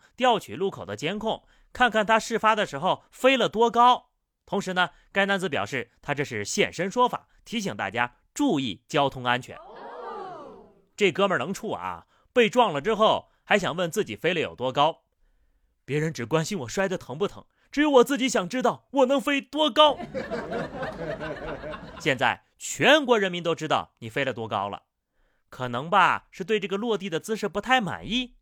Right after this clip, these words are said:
感觉有瑕疵。<laughs> 这年头呀，对自己要求这么高的人已经不常见了啊！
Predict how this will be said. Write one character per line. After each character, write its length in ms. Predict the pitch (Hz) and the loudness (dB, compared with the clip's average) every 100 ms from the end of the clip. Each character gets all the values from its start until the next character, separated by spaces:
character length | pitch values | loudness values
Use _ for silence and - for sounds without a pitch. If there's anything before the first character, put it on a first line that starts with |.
| _ | _
感 160 | - 120 | 0 0
觉 120 | 156 | 2
有 140 | 240 110 | 0 -2
瑕 280 | - 113 196 | -2 2 2
疵。 320 | - 311 359 - - - - - - - - - | 2 -2 -4 -10 -14 -14 -12 -10 -10 -10 -12 -12
<laughs> 880 | - - - - - - - - - | -12 -14 -14 -16 -16 -18 -20 -20 -2
这 140 | 330 | 2
年 160 | 285 220 | 4 4
头 140 | 160 | 4
呀， 120 | 135 | 4
对 140 | 139 190 | 4 0
自 100 | 180 | -2
己 100 | 160 | 2
要 120 | 165 | 2
求 140 | 170 | 2
这 100 | 180 | -2
么 100 | 175 | -2
高 160 | 143 147 | 2 2
的 120 | 143 | 2
人 160 | 120 127 | -2 -4
已 80 | 107 | -6
经 120 | 117 | -6
不 80 | 135 | -6
常 220 | 104 110 | -6 -6
见 180 | 139 107 | -6 -6
了 80 | |
啊！ 200 | 85 90 | -8 -14